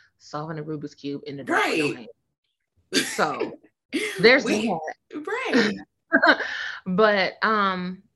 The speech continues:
Speaker 1: yeah, I think some people just like to be trendsetters, which I get, or influencers,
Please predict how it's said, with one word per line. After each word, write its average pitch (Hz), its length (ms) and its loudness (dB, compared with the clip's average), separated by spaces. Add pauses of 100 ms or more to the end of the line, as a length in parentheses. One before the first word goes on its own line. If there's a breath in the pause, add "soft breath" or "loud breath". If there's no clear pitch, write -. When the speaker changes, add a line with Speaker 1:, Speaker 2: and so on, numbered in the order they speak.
(140)
Speaker 1:
yeah, 254 340 2
I 254 60 4
think 302 220 -8
some 302 160 -10
people 277 200 -6
just 233 160 -12
like 240 200 -8
to 220 60 -16
be 214 120 -8
trendsetters, 190 720 -8
which 170 240 -10
I 170 140 -8
get, 165 480 -6
or 143 240 -6
influencers, 156 720 -10